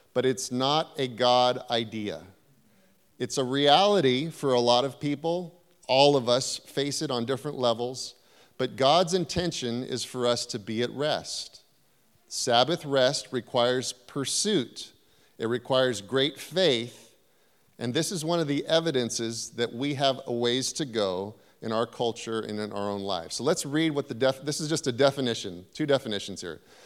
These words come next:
Anxiety is a vague, unpleasant emotion akin to worry that is experienced in anticipation of some,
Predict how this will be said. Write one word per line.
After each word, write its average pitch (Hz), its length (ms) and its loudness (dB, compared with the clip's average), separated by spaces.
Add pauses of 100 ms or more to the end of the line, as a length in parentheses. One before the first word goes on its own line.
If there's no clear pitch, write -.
(220)
Anxiety 160 500 6
is 139 140 2
a 127 60 2
vague, 175 640 2 (280)
unpleasant 170 720 0
emotion 151 680 -2 (140)
akin 180 380 -2
to 220 120 0
worry 123 600 0 (420)
that 131 140 -2
is 110 220 -2 (100)
experienced 165 880 -4
in 135 140 -2
anticipation 147 1000 -4
of 117 200 -6
some, 143 500 0